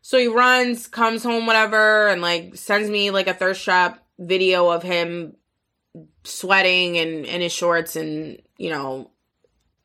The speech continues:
he doesn't have a shirt on, whatever, he's shirtless, and, you know, sending me a thirst trap. And so I'm like, "Okay," and then he's getting ready, so I'm like, "All right, like, let me know, like, when you want me to leave, whatever." He's like, "Oh," like,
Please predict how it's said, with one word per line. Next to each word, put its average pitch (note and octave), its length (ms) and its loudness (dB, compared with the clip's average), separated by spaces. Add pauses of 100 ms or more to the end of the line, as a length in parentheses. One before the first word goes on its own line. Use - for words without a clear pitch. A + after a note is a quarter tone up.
(100)
he F#3+ 100 -8
doesn't F#3+ 240 0
have F3 220 0
a E3+ 80 0
shirt F3 260 2
on, E3+ 300 2
whatever, E3 320 0
he's E3 100 0
shirtless, E3+ 640 -4 (520)
and, G3+ 300 4
you G#3 100 2
know, E3+ 120 -2
sending F#3 240 -4
me F#3 80 -2
a F3+ 60 -4
thirst F3 260 -2
trap. E3+ 500 0
And G#3+ 160 -2
so F#3 680 0 (800)
I'm G#3 160 -4
like, F3 200 -8
"Okay," B3 500 2
and A3 100 -6
then G3 560 -2 (520)
he's A3 160 -6
getting A#3 220 2
ready, A3 140 2
so A3 140 -2
I'm G#3 100 -4
like, G3 120 -2
"All A3 60 2
right, A3 260 2
like, F#3+ 280 -4
let F3+ 180 -2
me G#3 140 0
know, G3+ 460 0
like, F#3 360 -4
when F#3 220 -6
you F#3+ 80 -2
want F#3+ 140 -2
me F#3+ 40 -2
to F#3+ 80 0
leave, F#3+ 240 0
whatever." F#3 280 -2
He's F#3+ 200 -2
like, E3+ 180 -8
"Oh," A3 480 4
like, F#3+ 380 -4